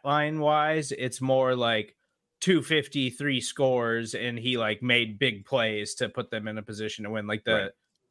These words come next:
Speaker 1: like the overtime win a couple years ago where, like, Tra-, Travis Kelce broke free and, like, ran for a touchdown. Like, like,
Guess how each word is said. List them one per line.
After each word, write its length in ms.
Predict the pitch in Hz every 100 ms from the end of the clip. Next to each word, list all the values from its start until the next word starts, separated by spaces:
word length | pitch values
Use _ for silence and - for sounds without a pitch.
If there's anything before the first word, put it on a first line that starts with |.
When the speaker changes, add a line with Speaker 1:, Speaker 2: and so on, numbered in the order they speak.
| -
Speaker 1:
like 160 | 123
the 100 | 123
overtime 520 | 127 135 123 123 120 113
win 120 | 110
a 60 |
couple 220 | 110 113 113
years 220 | 110 107
ago 220 | 104 104
where, 100 | 101
like, 220 | 104 101 -
Tra-, 140 | - 107 - -
Travis 300 | 127 107 -
Kelce 340 | 120 110 107
broke 220 | 110 101
free 300 | - 127 104
and, 100 | 95
like, 120 | 101
ran 220 | 101 110 101
for 120 | 101
a 60 |
touchdown. 420 | 101 110 107 - 73 - _ -
Like, 320 | 107 92 _ _ _ _ _ _ _ _ _ -
like, 180 | 113